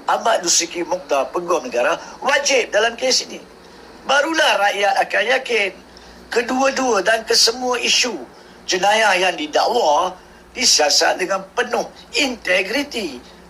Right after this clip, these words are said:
bukan oleh orang atau pihak yang mempunyai kepentingan. Walaupun kemudian nanti, jika Azam Baki dan S P R M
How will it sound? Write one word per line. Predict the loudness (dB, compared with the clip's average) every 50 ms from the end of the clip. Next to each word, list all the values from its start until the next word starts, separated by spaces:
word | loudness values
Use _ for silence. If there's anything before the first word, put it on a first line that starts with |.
| -6 -6
bukan | -4 -2 0 0 0 0 0 -2
oleh | -2 -2 -2 -2
orang | -2 -2 -2 0 2 2 2 2 2 -2
atau | -4 -4 -4 -10 -8 -6
pihak | -6 -4 -2 0 2 0 0 0 -4 -10 -18 -20 -16 -6 -2
yang | -2 0 0 -2 -6
mempunyai | -8 -8 -6 -4 0 0 0 0 -2
kepentingan. | -4 -6 -6 -4 -6 -6 -6 -6 -4 0 0 0 0 0 -4 -4
Walaupun | 0 0 2 4 4 2 2 0 -2 -4 -2 0 0 0 -2 -4 -12 -20 -20 -20 -20 -16 -8
kemudian | -6 -4 -4 -4 -4 -2 0 0 0 2 2
nanti, | 0 0 -2 -4 -4 -4 -4 -4 -6 -8 -12 -16 -20 -20 -20 -18 -10
jika | -6 -4 -4 -2 0 2 2 4 4 4
Azam | 4 4 4 2 2 2
Baki | 0 -2 -2 -2 -6 -8 -6 -2
dan | -2 -2 -2 -2
S | -2 -2 -2
P | -2 0 0
R | 2 4 4 2 2
M | 0